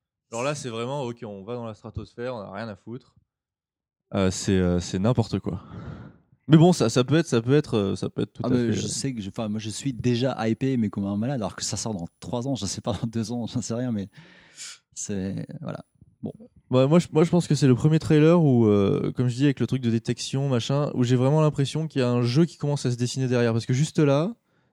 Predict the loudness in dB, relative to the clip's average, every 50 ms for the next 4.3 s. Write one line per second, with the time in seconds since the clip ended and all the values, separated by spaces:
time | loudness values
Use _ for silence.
0 | _ -20 -6 -4 0 2 2 2 2 2 0 0 -2 -2 0 0 2 0 0 -2
1 | _ -4 0 0 2 2 4 4 4 4 4 2 2 2 2 2 0 -2 -4 -4
2 | -4 -4 -4 -6 -6 -8 -8 -6 -6 -2 0 0 2 4 2 2 2 2 0 0
3 | 2 2 4 4 4 4 4 2 2 2 2 2 2 2 2 0 -2 -4 -4 0
4 | 0 2 2 2 0